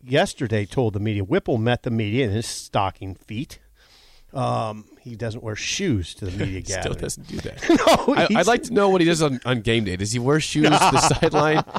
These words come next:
Speaker 2: Are we, are we talking about a, a coach that during game day is going to be shoeless?
Speaker 1: No, he wears shoes in
Speaker 2: D-, can,
Speaker 1: practice.
Speaker 2: can you confirm that?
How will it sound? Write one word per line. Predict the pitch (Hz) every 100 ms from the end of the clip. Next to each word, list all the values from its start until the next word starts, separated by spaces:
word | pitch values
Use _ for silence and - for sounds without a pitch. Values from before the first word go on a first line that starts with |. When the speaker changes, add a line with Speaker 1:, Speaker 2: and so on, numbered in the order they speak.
| - - -
Speaker 2:
Are | 175
we, |
are | 202 233
we |
talking | 269 302 247
about | 233 208 170 151
a, | 147
a |
coach | 143 - 170 190 -
that | 156 135
during | 139 156 135
game | 120 143 151
day | 147
is | 123 123
going | 123 151 151
to |
be | 139 131
shoeless? | - 151 170 196 - 214
Speaker 1:
No, | 170
he | 170 175
wears | 160 143 127
shoes | - 101 98 -
in |
Speaker 2:
D-, | 117
can, | 107
Speaker 1:
practice. | 117 117 -
Speaker 2:
can | 123
you | 117
confirm | 117 101 123 123
that? | 127